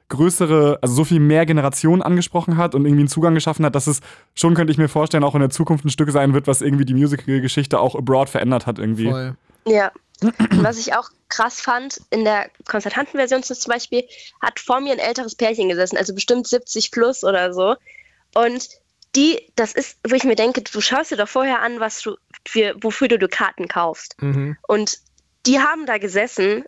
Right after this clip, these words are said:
Speaker 3: und sind nach dem ersten Akt da raus, äh, in den Aufenthaltsraum und haben gesagt, also das ist wirklich eine Beleidigung gegen, äh, über, keine Ahnung,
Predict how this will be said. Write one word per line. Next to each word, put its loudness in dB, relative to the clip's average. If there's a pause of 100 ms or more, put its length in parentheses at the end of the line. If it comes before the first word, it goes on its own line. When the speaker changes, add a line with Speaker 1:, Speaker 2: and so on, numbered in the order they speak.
Speaker 3:
und 2
sind 0 (500)
nach 2
dem -4
ersten -4
Akt -4
da 0
raus, -4 (460)
äh, 0
in -6
den -2 (140)
Aufenthaltsraum -2
und -6
haben -2
gesagt, -4 (280)
also -2
das 0
ist -4 (120)
wirklich 0
eine -2
Beleidigung 0 (260)
gegen, -2
äh, 4
über, 0
keine -2
Ahnung, -2